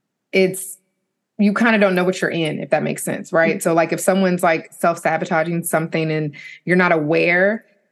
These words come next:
Speaker 1: that that is happening, like, it kinda takes you for a whirlwind. You're just sitting in something and you're like, "Okay, this doesn't feel right. Like, I'm not really sure, but I just don't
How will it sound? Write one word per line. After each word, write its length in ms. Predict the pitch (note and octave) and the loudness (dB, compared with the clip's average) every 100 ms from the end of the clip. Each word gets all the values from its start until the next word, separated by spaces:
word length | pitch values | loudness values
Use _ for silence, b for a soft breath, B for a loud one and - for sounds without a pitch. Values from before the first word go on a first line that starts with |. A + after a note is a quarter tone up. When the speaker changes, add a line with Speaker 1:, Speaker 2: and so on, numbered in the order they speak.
| _ | _
Speaker 1:
that 200 | A3 G#3+ | 0 2
that 220 | G#3+ G#3+ G#3 | 4 2 0
is 160 | G#3 | -2
happening, 540 | G#3 G#3+ G#3+ G#3+ G#3+ G3 | 0 0 0 -2 0 0
like, 360 | E3+ D#3 D#3 _ _ _ _ | 2 0 -4 _ _ _ _
it 100 | G3 | -2
kinda 240 | F#3 G3+ G3+ | 0 2 2
takes 200 | G3+ G3 | 0 -2
you 60 | F#3+ | -2
for 140 | E3+ | -4
a 60 | D#3+ | -2
whirlwind. 540 | D#3+ G3+ D#3 D3 D#3 | 0 0 -2 -6 -4
You're 100 | E3 | 0
just 180 | F3+ F3+ | 0 0
sitting 240 | F#3 F#3 | 2 2
in 140 | F3 F3+ | 2 0
something 380 | F3 F#3 E3+ | 0 0 -2
and 100 | E3 | -2
you're 140 | E3 F3 | -2 0
like, 180 | D#3+ E3 | -2 -2
"Okay, 180 | E3+ D#3 | -2 -2
this 200 | E3+ - _ _ _ | -4 -8 _ _ _
doesn't 420 | D#3+ D3+ D3 C#3+ - | -10 -6 -8 -8 -2
feel 320 | A#3+ C#4 G#3+ | 0 0 0
right. 460 | E3 D#3 D#3+ E3 - | -2 0 -2 -2 -6
Like, 180 | D3+ | -6
I'm 160 | E3 D#3+ | -6 -4
not 220 | D#3+ D#3+ | -2 -2
really 240 | D#3+ D#3+ D3 | -2 -4 -4
sure, 480 | - A3+ A3 F#3 | -2 0 2 2
but 100 | E3+ D#3+ | 2 0
I 120 | D#3+ | 0
just 340 | D#3+ D#3+ D3+ | -2 -6 -6
don't 460 | D3 E3 D#3+ D#3+ D3 | 0 0 2 -2 -6